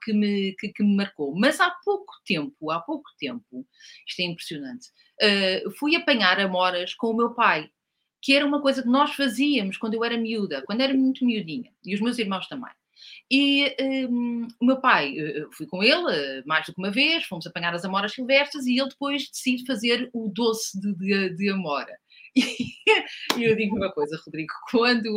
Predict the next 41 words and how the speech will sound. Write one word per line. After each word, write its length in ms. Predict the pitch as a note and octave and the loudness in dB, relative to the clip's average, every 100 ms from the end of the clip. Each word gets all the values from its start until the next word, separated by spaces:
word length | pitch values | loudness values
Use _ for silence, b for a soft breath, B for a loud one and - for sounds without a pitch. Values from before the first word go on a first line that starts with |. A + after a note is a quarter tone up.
| G#3+ | 4
eu 140 | G#3 | 4
voltei 680 | F#3+ G3+ F3 - A3+ C4+ A#3+ | 2 0 0 -2 0 2 0
a 60 | |
cheirar 460 | A3 - F#3 D#3+ D#3+ | 0 -2 0 0 -2
aquele, 300 | E3+ - G3+ G3 B - | -4 -4 -4 -6 B 0
aquele 500 | G3+ - - D#4 C4 | 0 0 2 2 2
cheiro, 420 | - - A3 G3+ | 0 4 4 4
aquele, 380 | G#3 B3+ G#3+ F#3+ G3+ | 0 -2 -2 -2 -2
aquele 340 | G#3 C4+ G#3+ - G3+ | -2 -4 -4 -4 0
cheiro 280 | C#4 C4+ | 2 2
do 140 | G#3 A3+ | 2 -2
doce 460 | F3 C4+ C#4+ C4 - | 0 4 4 2 0
de 120 | A3 | 0
amora 300 | G#3+ G3+ G3 | 2 2 2
a 40 | |
ser 240 | G3 G#3 G3+ | -2 -6 -4
feito, 420 | - F#3+ F#3 G3+ G#3+ B B A3 | 0 0 -2 -8 -10 B B -2
aquilo 320 | G#3+ B3+ B3+ | 2 0 2
fez-me 340 | C4 A#3 A#3 G#3+ - | 0 2 0 -2 -4
recuar 580 | A3+ - G#3 G3 F#3 F#3 F#3+ | -6 -4 4 6 6 6 2
à, 340 | F#3 F3+ - F3+ | 2 2 2 0
à 40 | |
minha 200 | F3+ F3 | -2 -8
infância. 300 | E3 C3 - | -8 -10 -10
E, 60 | F3+ | -12
portanto, 320 | - E4 E4+ | -6 -4 -4
é 120 | - D4 | -2 -2
muito 260 | D#4 D#4 | -4 -6
interessante 400 | C#4+ B3 C#4 C#4 | -6 -4 -4 -4
porque 220 | - - | -6 -8
estes 200 | C#4 - | -6 -6
cheiros, 260 | - G3 F#3+ | -4 -4 -2
muitas 220 | A#3+ C4+ | -6 -6
das 160 | B3+ G#3+ | -8 -4
vezes, 220 | F#3+ F3+ - B B - | -4 -4 -12 B B 0
nós 360 | A3 C#4 C#4 | 4 6 4
não 140 | B3 B3 | 2 0
estamos 380 | A#3+ D4+ C4+ A3 | 0 0 0 2
muito 320 | C4+ D#4 - | 0 0 -4
cientes 600 | - G#3+ G#3 G3 - F#3 | -4 -2 -2 -2 -8 -6
deles, 460 | F3 E3 E3 G#3+ | -2 -2 -2 -6